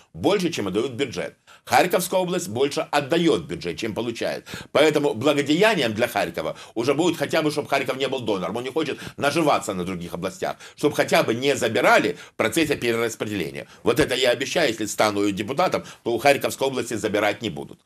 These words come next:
Может быть, даже и наоборот. Насчёт наоборот, как получится. А что забирать не будут, что должна быть децентрализация, чтобы что Харьков собрал, то в значительной части ему и оставалось, это обязательно должно быть. Но это проводится только через финансовые комитеты,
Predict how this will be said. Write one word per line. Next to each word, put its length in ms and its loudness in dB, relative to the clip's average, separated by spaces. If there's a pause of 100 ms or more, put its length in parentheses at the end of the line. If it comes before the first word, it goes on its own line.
(180)
Может 240 0
быть, 100 0
даже 260 2
и 40 0
наоборот. 440 -4
Насчёт 260 -4
наоборот, 380 -4
как 160 -6
получится. 460 -4 (220)
А 120 4
что 160 -2
забирать 380 2
не 80 -2
будут, 220 -2
что 140 -4
должна 200 0
быть 160 -4
децентрализация, 920 0 (200)
чтобы 240 -2
что 160 0
Харьков 360 2
собрал, 380 2
то 100 0
в 40 -2
значительной 520 -2
части 420 0 (180)
ему 260 0
и 40 2
оставалось, 640 2
это 180 2
обязательно 420 -2
должно 300 -4
быть. 160 -12 (240)
Но 120 0
это 160 0
проводится 380 0
только 220 -4
через 240 -8
финансовые 420 -8
комитеты, 460 -6